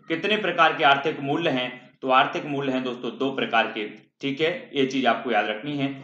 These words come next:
देख लेते हैं अगला question, प्रकृति के उत्पादों के मूल्य के लिए क्या कहते हैं जो सीधे खपत, खपत होते हैं? उत्पादक मूल्य, अप्रत्यक्ष मूल्य,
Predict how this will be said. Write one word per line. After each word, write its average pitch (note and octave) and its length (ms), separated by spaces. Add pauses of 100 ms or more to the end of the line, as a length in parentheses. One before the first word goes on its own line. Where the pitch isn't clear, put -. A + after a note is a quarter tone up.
(140)
देख D#3+ 180
लेते F#3+ 220
हैं F3 60
अगला F3 160
question, F3 300
प्रकृति D3+ 460
के E3 120
उत्पादों D3 480
के E3 400 (180)
मूल्य E3+ 320
के G3 140
लिए E3 260
क्या D#3 220
कहते C#3+ 400
हैं B2 460
जो C3 100
सीधे C3+ 340
खपत, - 520
खपत F3+ 320
होते C3+ 360
हैं? A#2 320 (280)
उत्पादक D#3 560
मूल्य, E3+ 280 (460)
अप्रत्यक्ष D#3+ 640
मूल्य, E3 360